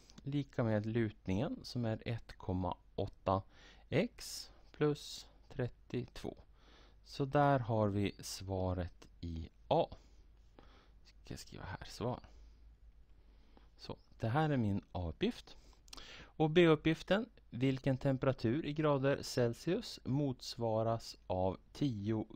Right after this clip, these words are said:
grader Fahrenheit? Så då har jag ju mitt samband som jag har tagit fram. Temperaturen i Fahrenheit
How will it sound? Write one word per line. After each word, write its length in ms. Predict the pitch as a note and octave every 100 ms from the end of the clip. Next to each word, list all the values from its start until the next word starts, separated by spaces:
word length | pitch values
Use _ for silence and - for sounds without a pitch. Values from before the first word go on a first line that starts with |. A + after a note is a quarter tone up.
| -
grader 600 | A#2 A2+ G2 F2 F2+ -
Fahrenheit? 1040 | - - F#2+ F#2+ D3+ C#3+ F#2+ - - - - - - - - - - -
Så 140 | -
då 120 | F3
har 280 | F3 E3+ E3
jag 100 | G3
ju 60 | F#3
mitt 320 | D3+ C#3+ - -
samband 680 | - C#3 A#2+ A2 C#3 D#3
som 180 | - C#3
jag 80 | B2
har 120 | B2
tagit 340 | - A#2+ G#2+ -
fram. 280 | A#2 E3 G3+ - - - - -
Temperaturen 1160 | C#3+ C3+ C3+ C3+ - - A#2+ A#2 B2+ G3 G3+ E3+ - - - -
i 340 | G#2+ G#2 G2 G2 - -
Fahrenheit 600 | - A#2 C3 C#3 D#3 B3+